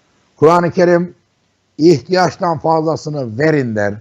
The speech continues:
Bakara suresi iki yüz on dokuzuncu ayette. Kur'an-ı Kerim, e, yoksulların, zenginlerin malı üzerinde hakkı vardır der.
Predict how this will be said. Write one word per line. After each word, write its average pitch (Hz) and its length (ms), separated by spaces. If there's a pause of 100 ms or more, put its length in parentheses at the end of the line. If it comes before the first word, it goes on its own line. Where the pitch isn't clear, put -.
(540)
Bakara 131 360
suresi 107 420
iki 107 300
yüz 98 300
on 107 220
dokuzuncu 87 760
ayette. 90 720 (640)
Kur'an-ı 170 380
Kerim, 175 480 (560)
e, 120 100 (640)
yoksulların, 185 880
zenginlerin 175 680
malı 180 380
üzerinde 151 420
hakkı 165 540
vardır 110 440
der. 101 140